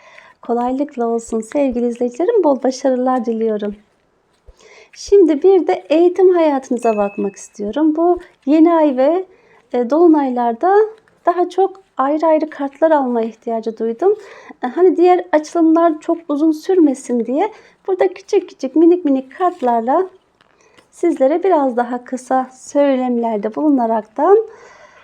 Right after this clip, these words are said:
e, hem iş, hem kariyer, hem eğitim, hem sağlık, bunlara özellikle değinmek istedim.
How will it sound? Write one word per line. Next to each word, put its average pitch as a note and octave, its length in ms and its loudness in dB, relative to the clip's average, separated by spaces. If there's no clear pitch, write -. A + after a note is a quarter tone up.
e, C4 480 -4
hem F#4 220 2
iş, - 400 -6
hem D#4 300 0
kariyer, B3+ 720 -2
hem D#4 300 0
eğitim, C#4+ 640 0
hem A#3+ 240 -4
sağlık, D4 680 -2
bunlara C4+ 400 2
özellikle C4 580 0
değinmek B3 480 -2
istedim. G#3+ 400 -12